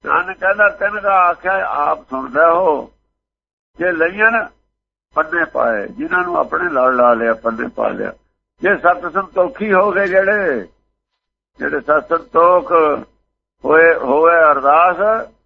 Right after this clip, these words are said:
ਤਾਂ ਸੁਣ ਸਦ ਬਹਾਲੇ ਪਾਸ। ਨਾਲੇ ਪਾਸ ਬਹਾਲਦਾ, ਨਾਲੇ ਉਹਨਾਂ ਦੀ ਅਰਦਾਸ ਸੁਣਦਾ।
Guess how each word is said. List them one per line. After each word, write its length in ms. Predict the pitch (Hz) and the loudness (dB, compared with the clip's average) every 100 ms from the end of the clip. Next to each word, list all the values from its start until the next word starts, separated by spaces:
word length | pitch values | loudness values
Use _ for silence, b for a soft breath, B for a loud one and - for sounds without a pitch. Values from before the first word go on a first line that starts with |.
| _ _ | _ _
ਤਾਂ 260 | 165 185 190 | 0 2 2
ਸੁਣ 280 | 180 185 151 | -4 -6 -4
ਸਦ 340 | 151 156 190 | -4 -2 -4
ਬਹਾਲੇ 420 | 170 147 143 147 | 0 2 2 -2
ਪਾਸ। 340 | 135 117 120 117 113 92 _ _ _ _ _ _ _ | -4 -4 -4 -4 -10 -14 _ _ _ _ _ _ _
ਨਾਲੇ 180 | 131 151 | -2 -2
ਪਾਸ 340 | 151 139 151 151 | -2 0 0 0
ਬਹਾਲਦਾ, 540 | 156 160 165 175 196 | 0 2 2 2 0
ਨਾਲੇ 260 | 185 165 160 | 2 -2 -2
ਉਹਨਾਂ 240 | 156 156 | -4 -8
ਦੀ 140 | 151 | -8
ਅਰਦਾਸ 400 | 143 117 131 139 | -8 -4 -2 -2
ਸੁਣਦਾ। 540 | 139 160 160 185 95 | -4 -8 -2 0 0